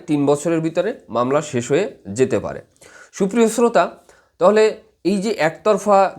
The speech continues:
কিভাবে নেওয়া হয় বা কিভাবে নেওয়া যায়, আহ, সেটা ডিপেন্ড করে হলো আপনি যাদেরকে সমন দিলেন, অর্থাৎ বিবাদী, তাদের উপর। তারা যদি আদালতে এপিআর না হয়, তাহলে আপনি একতরফায় যেতে পারেন, এপিআর হলে একতরফার সুযোগ নেই।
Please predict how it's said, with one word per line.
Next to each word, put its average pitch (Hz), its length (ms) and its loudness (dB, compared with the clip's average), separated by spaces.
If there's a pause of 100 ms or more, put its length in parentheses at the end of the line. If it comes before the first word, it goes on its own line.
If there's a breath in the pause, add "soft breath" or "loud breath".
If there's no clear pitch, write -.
কিভাবে 175 360 4
নেওয়া 160 260 2
হয় 170 220 0
বা 151 340 0 (120)
কিভাবে 156 360 2
নেওয়া 143 320 4
যায়, 127 240 2 (280)
আহ, 113 100 -4
সেটা 156 320 -2
ডিপেন্ড 160 400 -4
করে 175 260 2 (200)
হলো 147 180 2
আপনি 147 400 2
যাদেরকে 143 460 0
সমন 135 380 0
দিলেন, 196 260 -2
অর্থাৎ 139 440 -2
বিবাদী, 165 520 2 (220)
তাদের 131 280 2
উপর। 135 200 -6
তারা 156 280 2
যদি 170 320 -2
আদালতে 147 460 2
এপিআর 156 300 2
না 143 200 2
হয়, 202 160 -4
তাহলে 147 280 0
আপনি 139 220 -2
একতরফায় 131 460 -2
যেতে 139 240 -6
পারেন, 208 240 -4
এপিআর 139 360 0
হলে 160 160 0
একতরফার 117 440 -2
সুযোগ 120 380 -2
নেই। 120 340 0